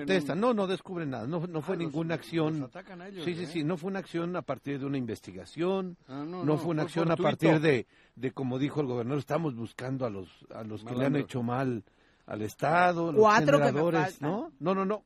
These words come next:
Speaker 3: Avanzó un buen.
Speaker 1: Ahora,
Speaker 2: Sí.
Speaker 3: Eran un chin y le faltan
Speaker 2: Eran un
Speaker 3: cuatro.
Speaker 2: chingo.
Speaker 1: Ahora,
Speaker 2: Luego,
Speaker 1: uno
Speaker 2: pero
Speaker 1: de
Speaker 2: ¿no
Speaker 1: los
Speaker 2: te
Speaker 1: que
Speaker 2: acuerdas que quedaban diez? Bueno, eran diez.
Speaker 1: A, este,
Speaker 2: Detienen a
Speaker 1: siete
Speaker 2: siete
Speaker 1: y le
Speaker 2: y
Speaker 1: faltaron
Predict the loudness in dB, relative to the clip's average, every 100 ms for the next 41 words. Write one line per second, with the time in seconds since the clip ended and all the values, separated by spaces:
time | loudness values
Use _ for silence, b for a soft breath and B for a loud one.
0 | _ -10 -8 -8 -8 -8 -8 -10 -12 -12
1 | -4 -4 -4 -8 -8 -2 0 2 2 4
2 | 6 6 4 -10 -10 -10 -12 -10 -4 -2
3 | -2 -4 -4 -4 -2 -2 -4 -8 _ -4
4 | 0 2 2 0 -2 -6 -12 -2 2 4
5 | 6 6 4 2 -2 -2 -4 -8 -6 -4
6 | -2 -2 -2 -4 -4 -4 -8 -8 -6 -4
7 | -2 -2 0 0 0 -4 _ _ _ _
8 | _ -10 -8 -6 -6 -4 -2 0 0 0
9 | -2 -4 -4 2 2 2 -2 -4 -4 -2
10 | 0